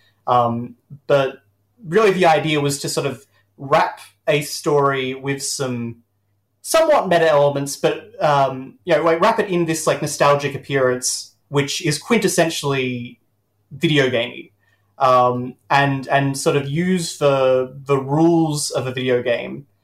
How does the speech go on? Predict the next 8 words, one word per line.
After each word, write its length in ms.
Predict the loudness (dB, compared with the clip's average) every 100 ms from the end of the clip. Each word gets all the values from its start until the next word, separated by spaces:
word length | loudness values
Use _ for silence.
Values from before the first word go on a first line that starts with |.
| _
and 140 | -2 -2
apply 340 | 2 4 4
them 400 | 4 0 0 -8
to 560 | -12 -8 -6 -6 -8 -6
a 80 | -4
fantasy 420 | 0 0 -2 -8
world. 300 | -10 -12 -20 _ _ _ _ _ _ _
Um, 520 | 0 0 0 -4 -16